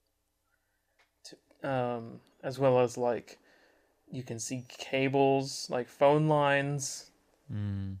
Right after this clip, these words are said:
Speaker 1: between buildings, power lines. Uh, a lot of these surface areas are just covered in huge neon signs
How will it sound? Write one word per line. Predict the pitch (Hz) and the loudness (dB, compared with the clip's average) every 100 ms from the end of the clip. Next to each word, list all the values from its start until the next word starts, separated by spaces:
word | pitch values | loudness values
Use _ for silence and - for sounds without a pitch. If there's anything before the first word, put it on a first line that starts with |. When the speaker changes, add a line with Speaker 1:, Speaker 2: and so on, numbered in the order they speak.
| - | -14
Speaker 1:
between | 139 - 139 135 127 | -16 -8 -6 -4 0
buildings, | 131 127 127 127 127 | 0 0 -2 -4 -8
power | 139 131 131 131 | 0 4 6 6
lines. | 127 123 120 120 - - _ _ _ _ _ _ _ _ _ _ _ _ _ _ _ - _ _ _ _ - | 2 0 -2 -6 -12 -18 _ _ _ _ _ _ _ _ _ _ _ _ _ _ _ -20 _ _ _ _ 0
Uh, | 127 117 117 | 2 4 4
a | 123 | 6
lot | 135 156 185 | 10 12 12
of | 175 | 8
these | 175 175 170 160 151 - - _ _ _ _ _ _ _ _ | 6 6 4 2 -2 -10 -14 _ _ _ _ _ _ _ _
surface | - - 160 147 156 - | -6 4 4 4 -2 -4
areas | - 135 135 139 131 120 - - - - - _ | 2 4 4 6 4 2 -4 -18 -20 -20 -20 _
are | 127 123 123 | 2 6 6
just | 117 147 139 - | 4 2 2 -2
covered | - - 151 156 151 139 131 123 - | -8 8 10 10 8 6 4 0 -4
in | 131 131 127 123 123 - 180 156 - _ _ _ 151 139 | 0 2 2 0 -6 -8 -14 -20 -20 _ _ _ -20 -18
huge | - 190 196 185 185 143 | -10 0 2 4 2 0
neon | 139 156 160 151 147 143 | 0 4 6 4 2 -2
signs | - 139 127 127 127 127 127 127 127 - | -4 -4 -2 -2 -2 -2 -6 -10 -12 -16